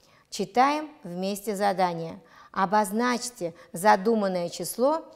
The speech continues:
буквой X. Составьте уравнения и решите их. Первое, ребята. К задуманному числу прибавили тридцать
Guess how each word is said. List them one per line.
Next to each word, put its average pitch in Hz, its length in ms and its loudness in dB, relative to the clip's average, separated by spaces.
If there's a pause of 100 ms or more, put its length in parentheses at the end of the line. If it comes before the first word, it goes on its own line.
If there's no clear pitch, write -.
(160)
буквой 247 480 0
X. - 500 -8 (340)
Составьте 214 840 2
уравнения 185 920 -2 (220)
и 185 120 0
решите 226 600 -4
их. 185 380 -8 (680)
Первое, 240 440 4
ребята. 170 500 -2 (240)
К 175 80 -12
задуманному 226 720 4
числу 247 640 -2 (160)
прибавили 233 640 4
тридцать 262 640 -6